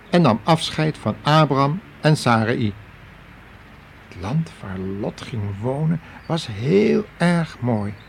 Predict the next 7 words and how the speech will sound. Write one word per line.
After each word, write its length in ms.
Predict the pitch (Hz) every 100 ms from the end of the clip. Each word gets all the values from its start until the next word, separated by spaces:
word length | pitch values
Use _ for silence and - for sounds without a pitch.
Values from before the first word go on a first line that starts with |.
| - - - - - - - - - - - -
Er 120 | 127
was 200 | 190 -
volop 720 | - - - 220 220 214 208
gras 580 | - - 131 190 - - -
en 180 | 185 160
water. 360 | 131 117 101 - - - - - - - - - - - - -
Maar 320 | 113 120 127